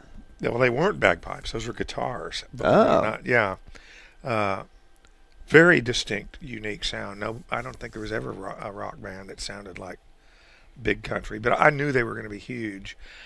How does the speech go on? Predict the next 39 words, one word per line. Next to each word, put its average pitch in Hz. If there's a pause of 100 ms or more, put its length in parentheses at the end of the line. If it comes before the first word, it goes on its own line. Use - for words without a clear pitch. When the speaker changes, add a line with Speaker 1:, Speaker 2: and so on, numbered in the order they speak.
(340)
Speaker 1:
And 117
I 110
still 208
believe 117
The 117
Fix - (500)
should -
have 107
been 104
huge. 104
I 127
guess 123
they 107
were 95 (140)
moderately 92
big. 101 (680)
But -
I 120
thought 120
U 120
two 120 (280)
was -
not 110 (880)
gonna 113
be 104
as 95 (260)
big 104
as 101
either 101
one 98
of 95
those. 104 (1080)
So, 117 (1300)
do 139
you 135
know 131
where 127
I 113
was 127